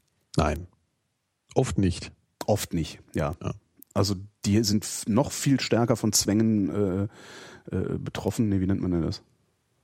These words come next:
Speaker 2: Von Zwängen ge-
Speaker 1: Ja, ja, kann man schon so sagen.
Speaker 2: Ja.
Speaker 1: Betroffen.
Speaker 2: Betroffen. Also ich,
Speaker 1: Ja.
Speaker 2: ja, und da weiß ich nicht. Also wenn ich, wenn ich mir das so angucke, denke ich immer, mein Gott, hab ich Glück gehabt, äh, so wenig zu müssen. Also die müssen halt viel mehr.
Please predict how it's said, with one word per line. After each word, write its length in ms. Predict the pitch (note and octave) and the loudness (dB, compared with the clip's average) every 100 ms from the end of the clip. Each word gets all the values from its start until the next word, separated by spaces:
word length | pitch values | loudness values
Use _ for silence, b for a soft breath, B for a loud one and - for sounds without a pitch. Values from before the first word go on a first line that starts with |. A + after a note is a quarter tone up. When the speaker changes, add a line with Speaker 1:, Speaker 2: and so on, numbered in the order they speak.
| _ - | _ -10
Speaker 2:
Von 160 | F2+ | -6
Zwängen 420 | - F2+ F#2 F2 - | 0 2 2 0 -2
ge- 260 | E2 D#2+ D2+ | 0 0 0
Speaker 1:
Ja, 120 | G2 A2+ | 2 4
ja, 240 | G2 F2 - | 4 0 -2
kann 100 | F#2 | 0
man 80 | F2 | 2
schon 140 | F#2 | 0
so 80 | F#2 | 0
sagen. 300 | G2 G2+ F2+ | 2 2 2
Speaker 2:
Ja. 140 | E2+ E2 | 0 0
Speaker 1:
Betroffen. 480 | - B2 A2 F#2 - | 0 0 -2 -8 -10
Speaker 2:
Betroffen. 440 | - F#2 - G2 _ B B B | -6 -6 -6 -10 _ B B B
Also 180 | A2 A2+ | 2 2
ich, 120 | - | 0
Speaker 1:
Ja. 60 | G#2 G#2 | -2 2
Speaker 2:
ja, 280 | G2+ F2+ G2 - | 2 2 -2 -6
und 180 | A2+ G2+ _ _ _ _ _ | -4 -4 _ _ _ _ _
da 140 | F2 F2+ | 0 4
weiß 160 | G2+ | 2
ich 80 | G2+ | 0
nicht. 120 | F2+ | -2
Also 140 | G2+ F#2+ | 0 2
wenn 80 | G#2 | 0
ich, 140 | - | 0
wenn 80 | G#2+ | -2
ich 100 | A2 | 0
mir 60 | G#2 | 2
das 140 | G#2+ | 2
so 80 | A#2 | 2
angucke, 320 | B2 - A#2 | 0 0 0
denke 160 | A2 G#2+ | 0 0
ich 60 | |
immer, 100 | A2 | 0
mein 160 | G#2 G2+ | 2 2
Gott, 100 | G2 | 0
hab 120 | F#2+ | -2
ich 120 | - | -6
Glück 160 | A2 G#2+ | -4 -2
gehabt, 380 | F2 F2+ - G2+ | -2 -4 -6 -6
äh, 320 | F#2 D2+ F2+ B1 B1+ | -4 -4 -6 -8 -6
so 220 | F#2+ G2 | -2 2
wenig 300 | A2 C3 - | 4 4 4
zu 140 | - A2+ | 4 4
müssen. 420 | A#2+ - G2+ D#2 B B B B | 4 4 2 0 B B B B
Also 140 | G2 | 0
die 100 | G#2 | 4
müssen 360 | A2+ B2 A2 F2 | 4 4 2 2
halt 160 | D#2+ - | 0 -2
viel 200 | D#2+ D2+ | -4 -2
mehr. 340 | D#2 D2 D2+ | -2 -2 -4